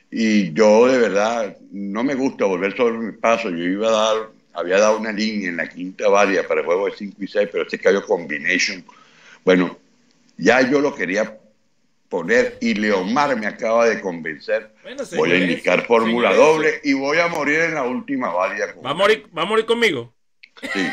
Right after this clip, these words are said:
Speaker 2: <laughs> ¡Ya
Speaker 1: Sí.
Speaker 2: está! Ahora
Speaker 1: Sí.
Speaker 2: se montaron los Estanquieri Brothers en la de la vier-, en la de la apertura y la de la, la del cierre. Bueno, este, mire, señor Enzo, vamos a decirle el ganador.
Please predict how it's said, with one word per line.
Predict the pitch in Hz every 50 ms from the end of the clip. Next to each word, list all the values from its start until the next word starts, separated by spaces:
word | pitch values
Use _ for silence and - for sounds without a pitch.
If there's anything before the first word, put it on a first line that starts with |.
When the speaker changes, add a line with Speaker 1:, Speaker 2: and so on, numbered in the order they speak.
| - - -
Speaker 2:
<laughs> | - - - _ 349
¡Ya | 370 392 415
Speaker 1:
Sí. | - 131
Speaker 2:
está! | - 427 415 415 403 392 392 381 381 370 359 359 349 339 339 320 294 240 - - _ _ _ _ _ _ - - _
Ahora | - 160 196 214 233 240 226
Speaker 1:
Sí. | 226 240
Speaker 2:
se | 233
montaron | 233 233 240 233 233 - 240 240 247 240
los | 240 233 226
Estanquieri | 233 233 - 247 240 233 277 285 240 240 240 233
Brothers | 233 233 233 240 240 240 233 233
en | 240 240
la | 240 233
de | 240 233
la | 233 226 226
vier-, | 220 226 233 233 233 -
en | 208 208
la | 214 214
de | 214 214
la | 208 214 208 202 196 202
apertura | 196 _ 208 190 180 - 220 233
y | 226 233
la | 233 233 220
de | 220
la, | 220 208 196 - _ _
la | 190 208 202 202
del | 196 190 175
cierre. | - - 202 208 214 214 190 180 180 160
Bueno, | 151 165 180 190 180 170 151 131 -
este, | _ 156 151 147 143 _ - 170 165
mire, | 170 202 202 196
señor | - - 180 175 196
Enzo, | 208 151 175 175
vamos | 165 160 185 214 220
a |
decirle | 190 151 147 170 185
el | 208 196
ganador. | 202 190 160 143 147 151 151 135 110 -